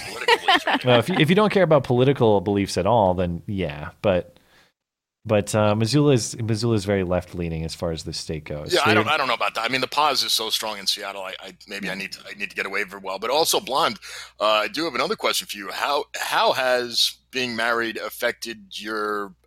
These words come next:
Speaker 1: I don't know, worldview, uh, or has it at all? Like, has this changed you at all? Uh, 'cause you were, you were a single la-, single lass when I had spoken to you, and now you're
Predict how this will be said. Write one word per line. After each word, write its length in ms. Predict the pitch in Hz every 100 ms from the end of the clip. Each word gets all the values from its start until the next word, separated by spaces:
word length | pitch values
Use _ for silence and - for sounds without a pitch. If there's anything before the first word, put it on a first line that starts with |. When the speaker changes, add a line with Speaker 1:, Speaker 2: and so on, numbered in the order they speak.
| -
Speaker 1:
I 100 | 110
don't 120 | 104
know, 160 | 85 90
worldview, 720 | 104 107 101 104 104 107 107 - _ -
uh, 60 | 98 - -
or 160 | 107
has 320 | 95 104 113 90
it 80 | 87
at 80 | 92
all? 180 | 104 82
Like, 80 | 85
has 240 | 95 92 -
this 120 | 95
changed 400 | - 101 107 117
you 160 | 135 139
at 60 | 143
all? 300 | 147 143 -
Uh, 160 | 90 92
'cause 120 | 110
you 80 | 147
were, 160 | 127 - - -
you 100 | 170
were 100 | 190
a 60 | 131
single 360 | 185 190 170
la-, 220 | 151 123 110
single 380 | 127 - 180 165
lass 400 | 139 127 90 -
when 100 | 104
I 140 | 95 90 76
had 100 | -
spoken 340 | 107 101 92
to 120 | -
you, 100 | 92
and 60 | 90
now 200 | 104 110
you're 320 | 107 95 90